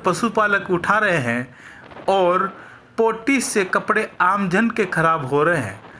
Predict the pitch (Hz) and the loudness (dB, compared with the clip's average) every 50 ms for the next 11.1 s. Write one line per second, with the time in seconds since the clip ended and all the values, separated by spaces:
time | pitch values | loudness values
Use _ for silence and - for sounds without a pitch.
0 | - - - - - - 190 208 233 233 - - - 240 220 226 233 240 247 247 | -20 -20 -16 -4 0 0 2 2 0 -2 -4 -4 0 0 2 2 2 0 0 -2
1 | 247 - - - - - - - - - 208 208 214 220 220 170 151 151 170 185 | -4 -8 -16 -20 -20 -20 -20 -18 -4 -2 0 0 0 0 -2 0 0 2 2 2
2 | 196 185 180 220 233 240 233 - 175 151 151 147 160 165 - - - - - - | 2 0 0 0 0 0 0 0 0 0 0 -2 -4 -6 -10 -14 -16 -16 -14 -12
3 | - 131 135 185 202 180 175 190 190 180 185 202 220 247 240 - 226 214 220 - | -6 -2 0 0 0 0 0 0 2 2 2 2 2 2 2 0 0 0 2 2
4 | 196 190 196 208 196 160 165 165 175 180 180 180 175 240 233 202 147 120 110 117 | 2 2 2 0 0 0 2 2 2 2 0 0 0 0 0 2 2 0 0 -2
5 | - - - - - - - - - - - _ - - 170 151 147 160 180 196 | -6 -10 -16 -18 -18 -18 -20 -20 -20 -20 -20 _ -6 -4 -2 0 2 0 0 2
6 | 190 240 233 240 - 233 214 - - - 208 190 196 233 226 214 196 196 196 - | 2 0 0 0 0 -2 -2 -2 -2 0 0 0 0 0 2 2 2 0 -2 -2
7 | - 202 175 160 170 165 - - 220 226 220 226 220 196 180 165 170 - 160 - | -2 0 0 0 0 0 0 -2 -2 0 0 2 2 2 2 0 -2 -4 -2 -2
8 | - 170 165 - - - 208 170 131 107 101 98 - - - - - - - - | -2 -2 -2 -4 -2 -2 -2 0 -2 -4 -8 -10 -14 -18 -20 -20 -20 -20 -18 -12
9 | - 135 151 170 170 - - 233 233 233 247 220 - - - 196 190 190 185 - | -4 -2 -2 -2 0 0 0 0 0 0 -2 -2 -2 -2 -2 0 0 -2 -2 0
10 | 254 247 247 233 - 233 196 180 180 170 170 160 165 165 165 - 226 214 170 123 | 0 0 0 0 -2 -2 0 0 0 2 2 2 2 2 0 -2 -2 -2 -2 -2
11 | 104 101 | -4 -6